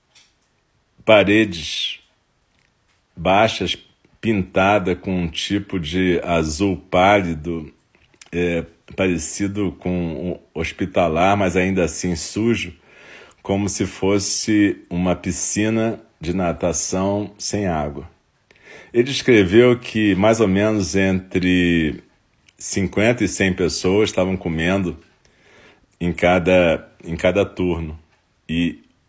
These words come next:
comiam silenciosamente com suas cabeças olhando para baixo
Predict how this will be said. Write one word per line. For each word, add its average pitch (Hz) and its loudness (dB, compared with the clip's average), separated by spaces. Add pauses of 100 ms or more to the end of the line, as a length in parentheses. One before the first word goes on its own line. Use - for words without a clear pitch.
(360)
comiam 104 0
silenciosamente 104 0
com 95 -8
suas 90 -4
cabeças 87 -2
olhando 82 -4
para 85 -4
baixo 85 -2